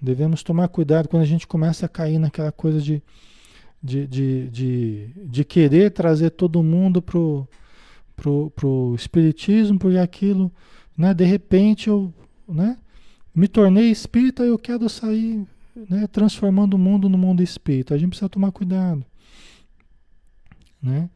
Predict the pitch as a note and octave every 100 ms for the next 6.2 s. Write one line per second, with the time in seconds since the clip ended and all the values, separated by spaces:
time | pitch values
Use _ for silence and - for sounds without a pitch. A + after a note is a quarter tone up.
0 | _ _ _ - C3+ C#3 - D#3+ G3+ B3+
1 | F#3+ E3 E3+ - _ - - C#3+ D3 D#3+
2 | D#3+ - - - C3+ F3 E3 F3+ E3+ D#3
3 | C3 D#3 C4 A3 G3 G3 G#3+ G#3 - A3+
4 | C4 B3+ - - - - _ _ - -
5 | _ F#3 F#3+ F#3 A3 A#3 - - D#3+ C3+
6 | C#3+ F3+